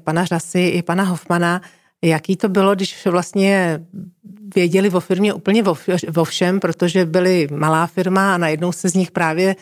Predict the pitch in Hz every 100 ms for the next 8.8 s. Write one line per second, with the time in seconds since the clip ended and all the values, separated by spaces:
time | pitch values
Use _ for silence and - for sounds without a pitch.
0 | _ _ - 196 160 175 180 214 185 -
1 | 165 - 160 165 175 180 - 190 190 -
2 | 220 254 247 277 - 185 - 190 233 277
3 | 277 175 170 - _ _ - 170 - 160
4 | 175 185 165 156 - 175 175 185 160 151
5 | 151 170 175 170 156 175 180 156 165 170
6 | 180 _ _ _ - - 190 175 170 160
7 | 160 - 180 156 160 165 165 156 160 170
8 | 156 147 147 147 143 - 147 160